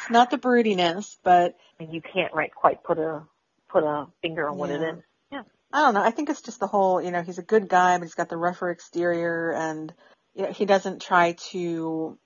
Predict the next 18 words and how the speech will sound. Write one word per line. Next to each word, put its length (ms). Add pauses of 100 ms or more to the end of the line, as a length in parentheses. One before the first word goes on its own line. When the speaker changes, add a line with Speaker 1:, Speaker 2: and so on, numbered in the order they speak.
Speaker 1:
play 240
hero 400
and 160
save 320
her 100
all 80
the 80
time. 420
Like, 280
she's 540
definitely 420
her 160
own 260
independent, 600
strong 300
character, 640 (400)
and 180
he, 280